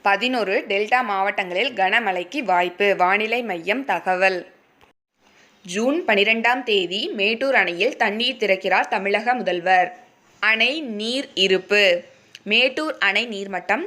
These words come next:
தொண்ணூத்தி ஏழு புள்ளி முப்பத்தி மூணு அடி. பவானிசாகர் அணையின் நீர்மட்டம் எண்பத்தி ஒன்பது புள்ளி பதினெட்டு அடி.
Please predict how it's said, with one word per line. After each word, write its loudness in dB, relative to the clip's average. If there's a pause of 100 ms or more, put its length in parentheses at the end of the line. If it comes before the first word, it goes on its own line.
தொண்ணூத்தி -4
ஏழு 2
புள்ளி -4
முப்பத்தி 0
மூணு 0
அடி. -2 (240)
பவானிசாகர் 0
அணையின் -8
நீர்மட்டம் -4 (180)
எண்பத்தி -4
ஒன்பது -2
புள்ளி -8
பதினெட்டு -2
அடி. -2